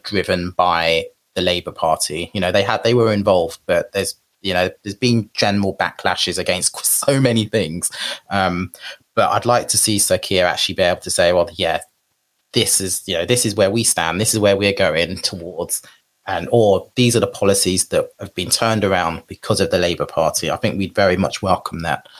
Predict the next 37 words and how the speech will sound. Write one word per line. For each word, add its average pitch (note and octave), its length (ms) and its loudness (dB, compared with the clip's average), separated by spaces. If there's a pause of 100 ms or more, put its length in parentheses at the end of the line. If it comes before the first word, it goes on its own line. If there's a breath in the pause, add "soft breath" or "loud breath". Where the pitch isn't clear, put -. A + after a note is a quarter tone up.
(480 loud breath)
I - 60 -4
think A#3+ 460 0
the D3 400 6
approach - 500 -2
to C3+ 320 4 (140)
media C3 500 -2
is F#2+ 120 -2
such - 360 0
an D#3 80 2
interesting A#2 540 0
one F2 160 -2
because, A2 340 -2 (160)
as D#3+ 200 -2
you D#3 80 0
say, F#2+ 520 0 (520 soft breath)
whenever D#3+ 640 4 (140)
we D3 120 -2
have C3 400 0 (280)
Boris G#2+ 440 2
and A2 120 -4
Tory A#2 300 0
ministers A#2 800 -4 (100)
in - 100 -8
front G#2+ 260 -2
of G#2 160 -8
the G#2 80 -2
camera, G#2 680 -2 (360 soft breath)
I C#3 80 2
mean, E3 180 4
it's, - 200 -2
it C#3+ 160 2
is C#3+ 180 2
a C#3+ 60 2
car A#3 260 0
crash. - 540 -2
I A#2+ 40 -6
mean, C#3 260 -4